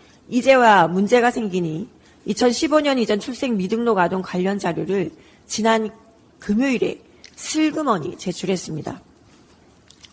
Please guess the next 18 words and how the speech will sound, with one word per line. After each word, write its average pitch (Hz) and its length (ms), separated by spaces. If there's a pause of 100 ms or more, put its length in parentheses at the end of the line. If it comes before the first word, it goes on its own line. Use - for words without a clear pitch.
(120)
이 254 180
자료에는 233 720
이천십 254 540
년에서 302 340
이천십사 226 800
년까지 254 680 (480)
임시 233 320
신생아 302 440
번호만 220 400
있는 180 180
아동이 175 460
무려 196 500
만 196 340
천여 330 380
명이나 196 560
있다고 170 380
적혀 180 320
있습니다. 165 580